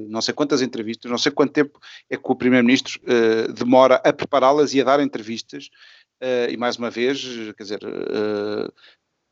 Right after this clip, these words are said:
quer dizer, é o, é o António Costa o untado, o escorregadio, porque passa pelas entrevistas.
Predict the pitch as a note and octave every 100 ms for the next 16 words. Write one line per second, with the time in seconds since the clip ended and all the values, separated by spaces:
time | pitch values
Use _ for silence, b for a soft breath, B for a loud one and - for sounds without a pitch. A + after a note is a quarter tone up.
0 | _ - _ F#3 - G#3 G#3 E3 G3 G3+
1 | G3 G3+ G#3 F#3 D3 F#3 F3+ F3 - -
2 | E3 D3+ E3 D3 D3 C#3+ D#3+ D3 C#3 B2+
3 | - D3 C3 C3 A#2 C#3+ D3 - - E3+
4 | D3 C#3+ C#3+ - F#3 F#3+ F3 D3+ D#3 C#3+
5 | C3 A2+ - B2+ -